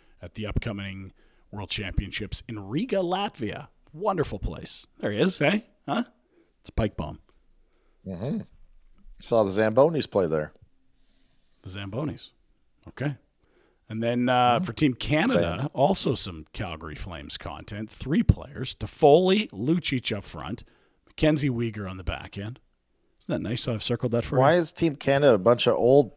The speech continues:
Speaker 2: pricks?
Speaker 1: Because everyone else is not old. Fantilli, Krause, Blais, <laughs> Krebs,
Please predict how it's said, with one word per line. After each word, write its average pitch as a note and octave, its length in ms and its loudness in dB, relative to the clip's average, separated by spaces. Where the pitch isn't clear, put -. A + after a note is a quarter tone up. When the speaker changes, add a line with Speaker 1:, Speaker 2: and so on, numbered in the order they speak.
Speaker 2:
pricks? - 560 2
Speaker 1:
Because A#2 560 -4
everyone E3 300 4
else D#3+ 220 4
is B2 100 -2
not C3 240 4
old. E2 260 -8
Fantilli, E3 800 0
Krause, C#3 600 4
Blais, C#3 680 4
<laughs> - 20 -20
Krebs, C#3 880 0